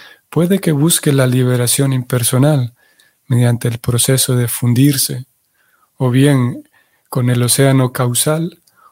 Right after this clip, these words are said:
o con la refulgencia Brahmayoti impersonal. Sin embargo, como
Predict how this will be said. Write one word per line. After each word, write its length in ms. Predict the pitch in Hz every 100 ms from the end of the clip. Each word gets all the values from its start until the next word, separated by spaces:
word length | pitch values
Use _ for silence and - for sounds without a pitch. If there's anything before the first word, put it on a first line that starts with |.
| _
o 160 | 156 156
con 160 | 165
la 100 | 151
refulgencia 840 | 135 131 - 123 107 139 139 143 135
Brahmayoti 920 | 120 131 127 120 123 123 - 131 175
impersonal. 680 | 127 - 120 - 143 175 135 _ _ _ _ _ _ _ _ _ _ _ _ _ _ _ _ _ _ - - - - - -
Sin 160 | - 143
embargo, 480 | 147 185 170 190 - _ -
como 640 | 147 143 143 139 277 -